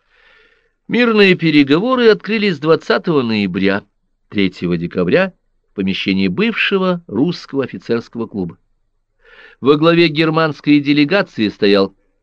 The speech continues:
фон Кюльман, считавший себя экспертом по русским делам и игравший в тысяча девятьсот семнадцатом году ключевую роль в переговорах с Лениным. Стороны договорились прекратить огонь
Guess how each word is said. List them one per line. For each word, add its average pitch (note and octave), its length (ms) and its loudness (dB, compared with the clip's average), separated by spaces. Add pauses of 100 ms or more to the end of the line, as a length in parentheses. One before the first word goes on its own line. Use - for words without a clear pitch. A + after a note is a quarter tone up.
(180)
фон D3+ 360 0 (120)
Кюльман, G2 560 0 (240)
считавший A2 580 -4
себя G#2 360 0
экспертом A2+ 720 -2
по G2+ 100 -2
русским F#2 420 -6
делам C#3+ 360 -2 (500)
и A#2 320 -2
игравший C#3+ 480 0
в C3+ 80 -6
тысяча G3 440 -6
девятьсот G#2+ 420 -4
семнадцатом G2+ 560 -6
году F#3 240 -2 (180)
ключевую F#3 560 -2
роль G#2 240 4
в - 60 -20
переговорах G2+ 480 -4
с - 100 -20
Лениным. G2+ 340 -6 (1600)
Стороны A3 540 2
договорились F3 720 4
прекратить A2 520 -4
огонь G2+ 400 0